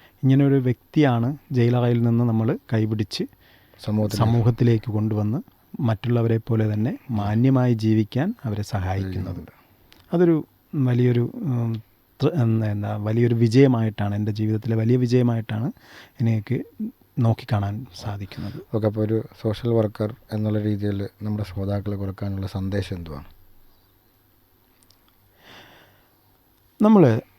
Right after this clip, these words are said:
Speaker 1: ഇനിയുള്ള കാലത്തിൽ സ്കില്ലില്ലാതെ നമുക്ക് ജീവിക്കാൻ പറ്റത്തില്ല. ആ സ്കിൽ ഡെവലപ്പ് ചെയ്യുക എന്നുള്ളതാണ്.
Speaker 2: ഉം.
Speaker 1: സ്കില്ലെന്ന് ഉദ്ദേശിക്കുന്നത്
Speaker 2: ഉം.
Speaker 1: നമുക്ക് നല്ലൊരു കമ്മ്യൂണിക്കേഷൻ ഉണ്ടെങ്കിൽ, കമ്മ്യൂണിക്കേഷൻ സ്കിൽ ഉണ്ടെങ്കിൽ തന്നെ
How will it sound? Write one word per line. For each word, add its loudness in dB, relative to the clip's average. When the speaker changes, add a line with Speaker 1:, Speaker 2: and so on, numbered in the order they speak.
Speaker 1:
ഇനിയുള്ള 12
കാലത്തിൽ 4
സ്കില്ലില്ലാതെ 6
നമുക്ക് 2
ജീവിക്കാൻ 2
പറ്റത്തില്ല. -8
ആ 4
സ്കിൽ 2
ഡെവലപ്പ് 4
ചെയ്യുക 2
എന്നുള്ളതാണ്. -4
Speaker 2:
ഉം. -2
Speaker 1:
സ്കില്ലെന്ന് 6
ഉദ്ദേശിക്കുന്നത് 4
Speaker 2:
ഉം. -10
Speaker 1:
നമുക്ക് 4
നല്ലൊരു 4
കമ്മ്യൂണിക്കേഷൻ 4
ഉണ്ടെങ്കിൽ, 6
കമ്മ്യൂണിക്കേഷൻ 6
സ്കിൽ 4
ഉണ്ടെങ്കിൽ 6
തന്നെ 2